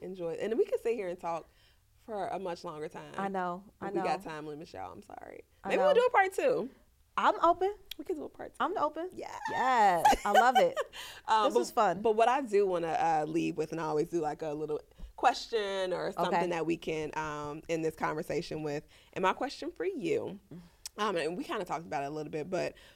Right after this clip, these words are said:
Speaker 1: what has been some of the most valuable, um, 'cause I'm pr-, I'm saying the most valuable lesson will probably be a lot harder, but, um, the most valuable lessons you've learned as an entrepreneur and a mother?
Speaker 2: Ooh. Uh, okay. Uh, so as an entrepreneur,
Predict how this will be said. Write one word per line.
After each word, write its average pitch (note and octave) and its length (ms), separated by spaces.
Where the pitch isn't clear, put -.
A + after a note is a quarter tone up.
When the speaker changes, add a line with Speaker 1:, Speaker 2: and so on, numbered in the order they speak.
Speaker 1:
what F3+ 180
has C4 180
been F#3+ 220
some F3+ 140
of E3 100
the D#3+ 120
most D#3 520
valuable, C#3 800
um, B2+ 540
'cause E3+ 100
I'm E3 120
pr-, D3 180
I'm D3+ 140
saying E3+ 340
the F3+ 160
most D3+ 240
valuable C#3 300
lesson C#3+ 280
will C3+ 80
probably C#3 280
be C#3 100
a C3 60
lot C3+ 180
harder, C#3+ 320
but, C#3 240
um, D3+ 320
the G3+ 80
most G3+ 200
valuable E3 280
lessons D#3+ 320
you've D3+ 180
learned D3 240
as D3 140
an - 80
entrepreneur C#3+ 600
and C3 200
a - 20
mother? - 460
Speaker 2:
Ooh. E3 420
Uh, A#3 880
okay. G3+ 380
Uh, G#3 160
so A#3 260
as A3+ 180
an - 80
entrepreneur, A3+ 720